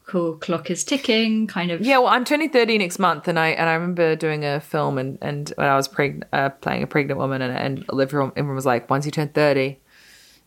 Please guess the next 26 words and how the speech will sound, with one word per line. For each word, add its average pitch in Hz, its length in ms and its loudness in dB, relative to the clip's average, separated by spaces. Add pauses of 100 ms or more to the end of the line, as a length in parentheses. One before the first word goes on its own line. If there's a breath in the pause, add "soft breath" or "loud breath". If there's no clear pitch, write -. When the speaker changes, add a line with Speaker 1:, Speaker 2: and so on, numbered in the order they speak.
Speaker 2:
it's 151 120 -2
just 156 140 0
a 151 60 -4
switch. - 400 -2
A 143 40 -6
switch - 320 -2
goes. 135 560 0 (240)
But, 180 180 2
you 160 60 -2
Speaker 1:
Mm. 143 40 0
Speaker 2:
know, 143 240 -2
you'll 160 140 0
just 147 200 -8
want 147 200 -4
them." 98 180 -6
And 147 100 -4
I'm 160 80 -2
like, - 300 -4 (180)
"Great, 233 320 0
I 175 60 4
will 247 100 4
do 208 180 -4
everything 196 380 0
in 185 60 -4
my 165 100 0
power 165 460 -2